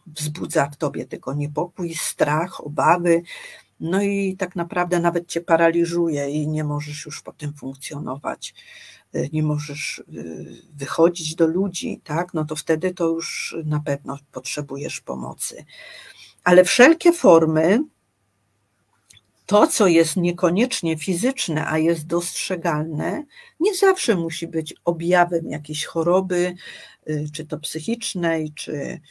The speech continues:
y, no tak jak nawet schizofrenia, tak? Czy to, że jesteś podatny na coś, to może być po prostu twoja wrażliwość. I może wystarczy tylko,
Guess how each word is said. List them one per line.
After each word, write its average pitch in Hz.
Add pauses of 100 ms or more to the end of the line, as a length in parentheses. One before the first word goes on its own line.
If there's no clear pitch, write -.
(440)
y, 139 (1160)
no 156
tak 147
jak 147
nawet 139
schizofrenia, 160
tak? 170
Czy -
to, 160
że 165
jesteś 151
podatny 170
na 156
coś, 151 (220)
to 262
może 294
być 294
po 269
prostu 247
twoja 202
wrażliwość. 180 (400)
I -
może 220
wystarczy 214
tylko, 190